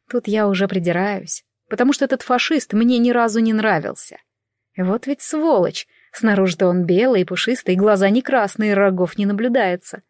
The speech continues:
кожа белая, а внутри, мама дорогая, тьма так и клубится. "Дрожайшая моя Галла!" — склонил голову эльф. Голос был скрипучий, хриплый. "Наконец-то мы с вами встретились!"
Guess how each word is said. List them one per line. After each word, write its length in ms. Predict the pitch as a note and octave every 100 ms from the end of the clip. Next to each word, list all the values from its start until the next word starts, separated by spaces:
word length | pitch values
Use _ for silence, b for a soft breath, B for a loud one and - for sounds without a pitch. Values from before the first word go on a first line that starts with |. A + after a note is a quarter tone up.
| _
кожа 260 | - F#3+ F3+
белая, 540 | E3 E3 G3+ A3 - - _ _ _
а 100 | F3
внутри, 580 | F#3 F#3 F#3 A3+ B3 F3+
мама 340 | F#3 B3 D4
дорогая, 640 | C4+ C#4 C#4 C#4+ A#3 F3+
тьма 580 | E3+ - G#3 G#3 A#3 F3+
так 200 | F3+ F3+
и 40 | G3+
клубится. 720 | B3 A#3+ B3 F3+ - - - _ _ _ _ _ _
"Дрожайшая 840 | C#3+ D#3 E3+ E3+ A#3 B3+ C4 - B3
моя 260 | B3 A#3+ A#3
Галла!" — 640 | A#3 B3 G#3+ E3+ E3 - _ _
склонил 460 | - - G#3 G3+
голову 380 | F3+ G3 G3 G3
эльф. 360 | F#3 D#3 - - B B B B
Голос 320 | G#3+ C#4 C4
был 160 | A3 B3+
скрипучий, 640 | - A#3+ - C#4 B3+ -
хриплый. 580 | - B3 A#3+ G#2 - - _ _ _ _
"Наконец-то 640 | - - E3 F#3+ A#3+ -
мы 140 | D4 C#4+
с 80 | A#3+
вами 360 | B3 B3 B3+
встретились!" 1040 | A#3+ - A#3 G#3+ F3+ D#3+ E3+ D3 - -